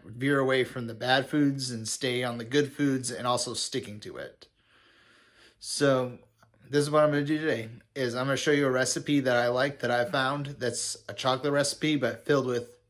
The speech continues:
really good ingredients that will help assist, like, with me in my weight loss journey. So let's go to the kitchen. Hi, welcome to my kitchen, and I'm gonna show you how to make this chocolate smoothie. Hi, so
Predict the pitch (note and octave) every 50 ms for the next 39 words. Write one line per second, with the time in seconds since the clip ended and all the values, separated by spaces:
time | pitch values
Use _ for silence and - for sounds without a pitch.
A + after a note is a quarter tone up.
0 | _ _ - A#2+ C#3 C#3 C3+ C3+ C3 C3+ C3+ B2 B2 A#2 A#2 A#2 A#2+ C3 C3 C3+
1 | C3+ C#3+ D3 D3+ C#3 - - - - - - B2 G#2+ F2+ - - _ _ _ _
2 | _ _ _ _ - B2+ C#3 C#3+ C3 C3 C3+ B2+ B2 - A#2 A#2 - - C#3 B2
3 | A#2 - - - C3 A#2 A2 A2 A2 - - - - _ _ _ - B2+ C3+ B2+
4 | B2 B2+ B2 B2 A#2+ A#2+ A#2+ B2 A#2 A2+ A2+ A2+ A2 G#2+ - _ _ _ - B2+
5 | C3 B2 A2 A2 G#2+ G#2 - - - G2+ E2 D#2 D2 C#2 E2 - _ _ _ _
6 | _ _ _ _ _ _ - - - - _ - - - C#3 C3 A#2+ - - C3+
7 | C3 D3 D#3 D3+ - G3 G3+ - - - - - - - - - - - - -
8 | - - - - - - - C#3+ D#3+ D3+ B2+ A#2 A#2+ B2+ B2+ C3+ - C3 C3 C3
9 | C3 A#2+ A#2 - - C#3 C#3 - F3 F3 F3+ F3+ F3+ F3+ - - - - C3+ C3+
10 | C3 C3 B2+ C3 C3+ C#3 C#3 C#3 C3+ C#3 - D3 C#3 C#3 C#3+ C#3+ C#3+ C#3+ C3+ B2+
11 | C#3 C#3 C#3 C#3 C#3 C#3 C#3 - - - - - C#3+ C3 C3 - D#3 - - F3+
12 | F#3 F3+ D3+ B2 A#2+ A#2 A#2+ C3+ - - - - - - - _ _ _ _ _
13 | _ _ - - C3+ C3+ D3+ F#3 F#3+ - - C#3 C3 B2+ B2 A#2+